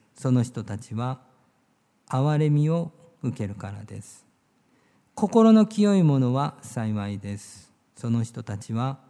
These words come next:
神を見るからです。平和を作る者は幸いです。その人たちは神の子供と呼ばれるからです。」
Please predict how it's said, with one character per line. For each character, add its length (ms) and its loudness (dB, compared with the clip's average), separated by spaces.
神 420 4
を 360 -2
見 140 2
る 80 -4
か 180 -12
ら 120 -12
で 200 -16
す。 240 -20
平 300 6
和 200 4
を 140 0
作 280 -4
る 120 2
者 360 2
は 240 -4
幸 480 -8
い 80 -12
で 180 -12
す。 240 -20
そ 180 -2
の 120 4
人 180 -6
た 160 -8
ち 180 -10
は 220 -8
神 340 2
の 180 0
子 140 -6
供 300 -2
と 320 -8
呼 100 -4
ば 140 -8
れ 100 -12
る 120 -16
か 140 -18
ら 100 -18
で 160 -20
す。」 180 -20